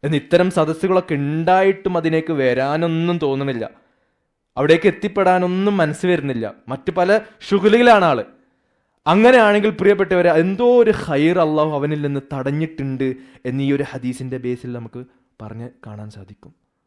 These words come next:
അതുകൊണ്ട്, പ്രിയപ്പെട്ടവരെ, ഇത്തരം സദസ്സിലേക്ക് നം-, എന്ത് പ്രയാസം നേരിട്ടിട്ടാണെങ്കിലും, എന്ത് തടസ്സങ്ങൾ മുന്നിലുണ്ട്, അതൊക്കെ മാറ്റിവെച്ച് ഈ ഒരു അവസരം കിട്ടി അതൊരിക്കലും നമ്മൾ തട്ടിക്കളയാൻ പാടില്ല.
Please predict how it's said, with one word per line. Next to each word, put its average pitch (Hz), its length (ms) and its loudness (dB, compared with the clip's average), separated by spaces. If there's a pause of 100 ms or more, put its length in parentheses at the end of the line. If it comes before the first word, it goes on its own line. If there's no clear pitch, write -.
(540)
അതുകൊണ്ട്, 135 300 -10
പ്രിയപ്പെട്ടവരെ, 113 560 -14
ഇത്തരം 165 320 -12
സദസ്സിലേക്ക് 131 720 -12 (380)
നം-, 156 160 -8
എന്ത് 247 420 -6
പ്രയാസം 151 580 -8
നേരിട്ടിട്ടാണെങ്കിലും, 113 840 -12 (300)
എന്ത് 240 360 -4 (460)
തടസ്സങ്ങൾ 160 380 -2
മുന്നിലുണ്ട്, 147 340 -4
അതൊക്കെ 180 420 -12
മാറ്റിവെച്ച് 139 880 -8 (420)
ഈ 247 140 2
ഒരു 247 120 4
അവസരം 156 560 -2
കിട്ടി 147 200 -8
അതൊരിക്കലും 139 680 -10
നമ്മൾ 123 180 -10 (120)
തട്ടിക്കളയാൻ 110 400 -16
പാടില്ല. 98 260 -20